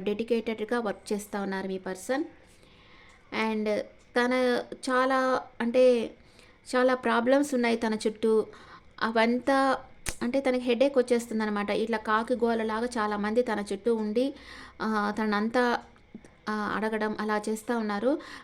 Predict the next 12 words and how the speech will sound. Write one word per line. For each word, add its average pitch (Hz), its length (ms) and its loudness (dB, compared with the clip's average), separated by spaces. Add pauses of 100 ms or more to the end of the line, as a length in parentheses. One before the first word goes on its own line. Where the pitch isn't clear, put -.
(140)
అందుకే 294 260 2 (100)
తను 240 160 2 (220)
మీకు 269 340 2 (140)
టైమ్ 233 260 0
ఇవ్వలేకపోతా 220 560 -4 (100)
ఉన్నారు. 196 260 -4 (360)
ఉమ్, 370 120 -2 (760)
ఆ, - 20 -2 (300)
హెడేక్ 240 360 2
వచ్చేస్తుంది 214 480 -4
మీ 196 140 -2
పర్సన్‌కి. 202 440 -8